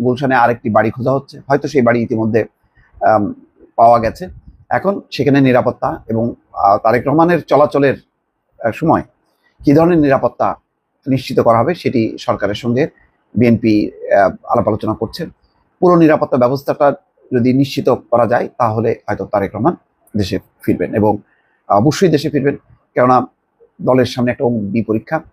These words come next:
একটা কঠিন নির্বাচন, যেটা তারেক রহমান নিজেই বলেছেন, সেই কঠিন নির্বাচন মোকাবেলা করতে হবে। তার আগে দলকে পুনর্গঠিত করতে হবে, দলের বিভিন্ন জায়গায় জায়গায় যে সমস্যাগুলো আছে অনেক জায়গায় দলের বিরুদ্ধে নেতাকর্মীদের বিরুদ্ধে অভিযোগ আছে।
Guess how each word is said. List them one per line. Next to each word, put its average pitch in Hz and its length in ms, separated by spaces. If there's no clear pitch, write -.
একটা 107 240
কঠিন 156 260
নির্বাচন, 110 380
যেটা 98 160
তারেক 98 240
রহমান 110 160
নিজেই 110 220
বলেছেন, 101 320
সেই - 200
কঠিন 131 220
নির্বাচন 110 440
মোকাবেলা 104 280
করতে - 240
হবে। 123 160
তার 135 200
আগে 135 220
দলকে 131 400
পুনর্গঠিত 117 520
করতে 110 260
হবে, 107 200
দলের 123 240
বিভিন্ন 151 360
জায়গায় 123 280
জায়গায় 113 220
যে 110 80
সমস্যাগুলো 110 500
আছে 101 240
অনেক 135 320
জায়গায় 120 320
দলের 113 260
বিরুদ্ধে 120 380
নেতাকর্মীদের 110 560
বিরুদ্ধে 104 260
অভিযোগ 113 380
আছে। 110 220